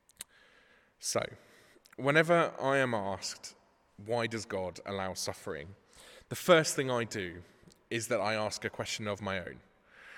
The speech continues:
And that, this isn't kind of some debate technique or to trick people out, but because it's really important to clarify something. And my question is this:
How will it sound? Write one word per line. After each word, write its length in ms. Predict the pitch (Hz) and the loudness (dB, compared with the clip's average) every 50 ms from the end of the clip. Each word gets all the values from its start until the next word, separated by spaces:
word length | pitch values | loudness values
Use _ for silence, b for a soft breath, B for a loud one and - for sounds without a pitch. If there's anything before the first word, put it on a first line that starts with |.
| B B - | B B -4
And 120 | 123 131 135 | 0 2 2
that, 160 | 143 - - | 2 2 0
this 140 | 143 139 160 | -2 -2 -2
isn't 280 | 151 135 135 123 87 | -2 -4 -4 -4 -6
kind 160 | - 127 117 | -6 -6 -4
of 100 | 117 104 | -4 -4
some 200 | - - 113 104 | -4 -6 -6 -6
debate 400 | 95 113 98 - 110 120 117 - | -6 -6 -2 0 0 0 0 -2
technique 460 | - - - - - 123 131 123 - - | -6 -6 -6 -6 -4 -4 -6 -6 -6 -8
or 100 | 101 - | -10 -10
to 100 | - 107 | -10 -10
trick 300 | - - - 139 - - | -6 -4 -4 -4 -4 -6
people 260 | - 117 - - 117 | -10 -10 -8 -6 -4
out, 200 | 107 113 135 - B B B B B | -4 -4 -4 -6 B B B B B
but 100 | - - | -10 -8
because 280 | 117 - - 147 120 120 | -8 -6 -6 -6 -6 -6
it's 140 | 87 101 | -8 -8
really 580 | 104 117 123 131 135 131 131 131 127 123 120 120 | -8 -8 -6 0 2 4 4 6 4 4 2 2
important 680 | 117 117 120 - - 110 98 - - 92 87 90 - - | 0 -4 -4 -4 -2 -2 -2 -2 -6 -8 -10 -12 -12 -10
to 140 | - - | -10 -8
clarify 680 | - - - 120 113 107 98 95 - - 95 92 90 90 90 B B B B | -8 -4 -2 0 0 0 0 -2 -4 -6 -6 -6 -6 -8 -12 B B B B
something. 540 | - - 123 113 101 - - 104 98 90 87 98 - B B B B B B | -4 -2 0 -2 -2 -4 -8 -6 -6 -6 -8 -12 -16 B B B B B B
And 80 | - 117 | -2 2
my 120 | 135 147 | 2 2
question 340 | 147 - 147 127 - - 127 | 2 2 0 0 0 -2 -2
is 120 | 117 104 - | -4 -4 -4
this: 420 | - 95 87 - - - - - | -4 -4 -4 -4 -4 -4 -4 -6